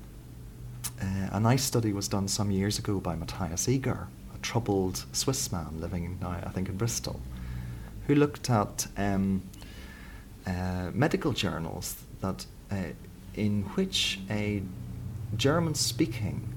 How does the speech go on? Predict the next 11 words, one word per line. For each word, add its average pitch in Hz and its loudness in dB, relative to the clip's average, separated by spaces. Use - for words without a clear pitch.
trialist 107 2
had 190 0
published 120 0
in 107 2
their 98 4
home 107 4
language, 92 0
and 165 2
then 220 4
looked - 0
for - 4